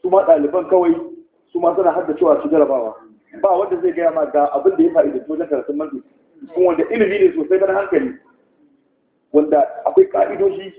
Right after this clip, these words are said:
na hankali wanda ake so hankali kafin ya zartar da wani abu ko ya kore wani abu. Sai ya tabbatar da mantiq,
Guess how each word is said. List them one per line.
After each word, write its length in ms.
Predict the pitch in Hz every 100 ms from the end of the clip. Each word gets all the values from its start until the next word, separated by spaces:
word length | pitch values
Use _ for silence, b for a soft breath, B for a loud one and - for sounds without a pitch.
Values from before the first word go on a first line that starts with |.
| _ -
na 120 | 165
hankali 360 | 190 190 165 160
wanda 180 | 147
ake 160 | - 170
so 100 | 165
hankali 420 | 151 190 185 156 165
kafin 340 | - - 330 170
ya 200 | 147 - - _ _
zartar 280 | 180 175 208
da 60 | 165
wani 160 | 165 180
abu 180 | 147 143
ko 100 | 185
ya 100 | 156
kore 200 | 170 180
wani 160 | 151 151
abu. 240 | 143 - _ _ _ _ _ -
Sai 80 | 175
ya 60 | 175
tabbatar 300 | 180 175 165
da 80 | 151
mantiq, 280 | 160 147